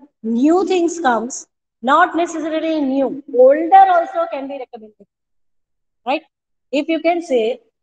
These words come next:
<clears throat> person likes, say, comedy movies, right? So it is nothing like you will be given the recommendations for whatever new movies are coming,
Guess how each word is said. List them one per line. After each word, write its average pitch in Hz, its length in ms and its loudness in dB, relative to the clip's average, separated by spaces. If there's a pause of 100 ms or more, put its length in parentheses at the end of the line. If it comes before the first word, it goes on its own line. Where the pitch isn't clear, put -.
(460)
<clears throat> 277 580 -4 (1000)
person 262 460 0
likes, 247 300 -2
say, 294 140 0
comedy 247 380 -4
movies, - 460 -14 (300)
right? 311 160 0 (540)
So 311 140 -4
it 277 200 -2
is 302 160 0
nothing 269 400 -2
like 302 400 0
you 254 120 -8
will 277 140 -6
be 285 140 -4
given 262 380 -6
the 269 100 -4
recommendations 269 800 -8
for 247 300 0
whatever 247 360 -6
new 247 220 -6
movies 262 420 -4
are 262 140 -2
coming, 247 280 -8